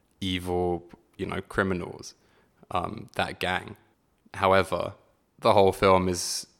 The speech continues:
John Wayne teaching him how to shoot, and in the end, he's not the one who killed Liberty Valance. There's a very classic scene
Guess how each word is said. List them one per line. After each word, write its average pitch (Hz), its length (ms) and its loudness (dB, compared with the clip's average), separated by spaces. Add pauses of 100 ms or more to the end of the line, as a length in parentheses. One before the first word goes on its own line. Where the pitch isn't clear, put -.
(140)
John 92 300 0
Wayne 90 320 0
teaching 92 360 -4
him 90 140 -4
how 92 160 2
to 98 140 -6
shoot, 85 440 -4 (580)
and 85 480 -4
in 87 180 -2
the 87 140 -2
end, 87 380 -4 (380)
he's 95 260 -4
not 92 240 -2
the 90 100 -2
one 87 280 -2
who 87 120 -6
killed 85 300 -6
Liberty 85 320 -10
Valance. - 480 -10 (340)
There's 90 240 -6
a 85 220 -4 (320)
very 104 260 6
classic - 420 -4
scene 85 380 -6